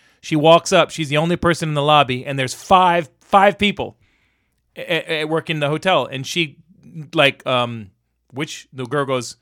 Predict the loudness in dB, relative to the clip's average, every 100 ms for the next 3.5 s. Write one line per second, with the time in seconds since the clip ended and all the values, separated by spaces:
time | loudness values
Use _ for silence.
0 | _ -10 -4 -2 -2 -6 -10 -10 -6 -4
1 | -4 -4 -4 -6 -8 -10 -10 -8 -8 -8
2 | -8 -8 -10 -8 -4 -4 -4 -6 -4 -2
3 | -4 -4 -2 -2